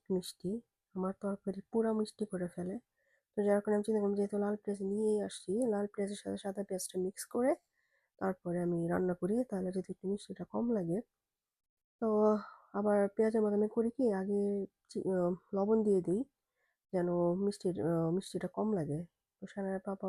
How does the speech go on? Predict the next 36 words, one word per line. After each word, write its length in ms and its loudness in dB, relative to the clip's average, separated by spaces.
বললো 320 -2
যে 100 -2
এটা 120 -4
একটা 220 -4
টেকনিক, 400 -4
যদি 180 0
পেঁয়াজটা 380 -2
মিষ্টি 300 -4
থাকে 240 -4
ওটার 180 0
মধ্যে 160 -2
আগে 300 -2
লবণ 300 -2
দিয়ে 180 0
দিলে 240 -2
মিষ্টিটা 380 -4
তখন 320 -4
আর 160 -2
মানে 220 -4
মিষ্টি 240 0
লাগে 200 2
না 100 -4
পরে 280 -8
খাওয়ার 340 -6
সময়। 240 -6
তো 180 -16
আমি 180 2
আগেই 380 4
মানে 300 -2
পেঁয়াজটা 340 -2
দেওয়ার 260 2
সাথে 160 0
সাথেই 320 0
লবণটা 400 0
দিয়ে 200 -4
দিই। 160 -12